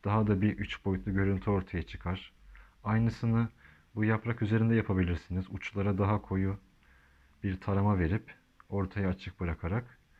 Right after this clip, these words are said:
Ama bu tamamen sizin zamanınıza bağlı bir şey. Detay ekleyip eklememek. İlk aşamalarda şu eksenleri tam olarak bir yerleştirip üzerine motifleri halledin.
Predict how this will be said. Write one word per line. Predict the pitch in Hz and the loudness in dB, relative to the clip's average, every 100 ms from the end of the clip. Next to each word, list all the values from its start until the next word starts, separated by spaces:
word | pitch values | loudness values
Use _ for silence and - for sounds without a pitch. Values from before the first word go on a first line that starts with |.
| - - - - _ - | -20 -20 -20 -20 _ -6
Ama | 113 139 139 - - - | 0 2 2 -4 -20 -12
bu | 139 131 | -6 -2
tamamen | 139 139 123 131 | 4 6 6 4
sizin | 120 120 123 135 - - - | 2 2 2 0 -4 -14 -8
zamanınıza | 110 113 120 123 123 131 120 | 0 4 6 6 4 4 6
bağlı | 104 92 85 | 4 4 0
bir | |
şey. | 85 113 120 - _ _ _ _ _ _ _ _ _ _ _ - | 0 0 -2 -4 _ _ _ _ _ _ _ _ _ _ _ -6
Detay | 101 107 101 | -2 2 0
ekleyip | 98 107 101 | 2 0 0
eklememek. | 101 - 104 90 117 135 - - _ _ _ _ _ _ _ _ _ _ _ _ _ _ - | -2 0 2 4 2 -2 -16 -20 _ _ _ _ _ _ _ _ _ _ _ _ _ _ -6
İlk | 139 135 | -4 -2
aşamalarda | 123 - 127 123 123 120 120 120 - _ _ | -4 2 4 6 4 4 4 2 -2 _ _
şu | - - | -14 -10
eksenleri | - 117 - 120 117 117 117 113 - _ | -6 -6 -2 2 4 4 4 2 -4 _
tam | - 113 | -2 2
olarak | 110 110 107 - | 4 4 2 -2
bir | 107 | 0
yerleştirip | 107 107 104 - 107 101 - - | 2 2 0 -2 -2 -2 -2 -6
üzerine | 95 107 104 104 104 - - | -2 0 2 2 2 -2 -8
motifleri | 104 - - 110 | -6 -6 -4 -2
halledin. | 104 110 113 107 101 | 2 2 2 2 0